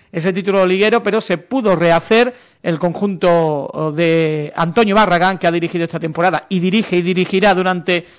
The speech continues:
casi el próximo mes Antonio Barragán. Y bueno, pues, eh, conseguía darle la vuelta a la situación, aprovecharse de un empate a cero entre Alcalá del Valle y Olvera en su día,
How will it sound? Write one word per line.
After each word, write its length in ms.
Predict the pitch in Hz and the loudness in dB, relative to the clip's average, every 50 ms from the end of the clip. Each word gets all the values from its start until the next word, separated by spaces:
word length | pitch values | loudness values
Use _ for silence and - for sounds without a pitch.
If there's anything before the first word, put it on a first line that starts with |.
| _ _ _ | _ _ _
casi 240 | - 151 160 - 196 | -6 -6 -4 -2 -2
el 80 | 185 | -2
próximo 360 | 165 208 202 175 196 196 190 190 | 0 0 0 0 0 0 0 0
mes 280 | 180 165 156 - - - _ - _ _ _ | 0 -2 -2 -4 -8 -14 _ -20 _ _ _
Antonio 760 | - - 170 170 170 165 - 214 202 196 190 175 165 160 151 - - 151 147 | -4 -2 0 0 0 0 0 0 2 2 2 2 2 2 0 -2 -4 -6 -2
Barragán. 600 | 147 170 165 160 160 160 165 175 190 214 226 220 - - - - _ _ _ | 0 0 2 2 2 2 2 2 2 0 -2 -6 -12 -18 -20 -20 _ _ _
Y 300 | - - 160 151 151 143 | -10 -6 -4 -2 -2 -2
bueno, 300 | 135 156 170 220 254 208 | 0 0 0 0 0 0
pues, 400 | 180 165 160 151 147 143 - - | 0 -2 -2 -2 -4 -6 -6 -8
eh, 240 | 151 147 147 147 135 151 135 | -6 -6 -6 -6 -8 -8 -8
conseguía 540 | 151 147 143 - 160 156 170 185 190 190 | -8 -8 -6 -4 -4 -2 0 2 2 2
darle 200 | 185 190 190 190 | 2 2 0 0
la 120 | 185 180 180 | 0 0 0
vuelta 400 | 180 190 190 175 185 180 170 151 | 2 0 0 0 0 0 0 0
a 120 | - 185 | 0 0
la 120 | 180 175 170 | 0 0 0
situación, 880 | - 185 160 180 175 170 170 - 196 208 220 226 240 247 240 226 196 - | -2 -4 -2 0 0 0 0 0 0 0 2 0 -2 -4 -6 -6 -4 -4
aprovecharse 800 | 175 165 175 185 180 180 - - 208 208 208 - 180 170 151 - - _ _ _ | -4 0 0 0 0 0 0 0 0 0 2 0 -2 -4 -4 -6 -12 _ _ _
de 260 | - 170 175 190 202 214 | -4 0 2 4 4 4
un 140 | 233 240 | 2 0
empate 420 | 233 220 202 - - 214 214 185 202 | -2 -2 -2 0 0 0 2 2 2
a 80 | 190 | 0
cero 320 | 180 - 220 220 208 196 185 | 0 0 0 0 2 2 2
entre 220 | 185 175 165 180 | 0 0 0 0
Alcalá 300 | 175 160 - 185 180 185 | -2 0 2 2 4 4
del 200 | 190 180 180 170 | 4 2 2 2
Valle 280 | 185 185 185 175 180 175 | 2 2 2 2 2 2
y 80 | 175 | 2
Olvera 340 | 175 165 165 170 196 185 180 | 2 2 2 0 0 0 0
en 80 | 180 170 | -2 -2
su 140 | - 180 165 | -2 0 0
día, 340 | 180 202 202 202 214 220 | 2 4 4 4 2 0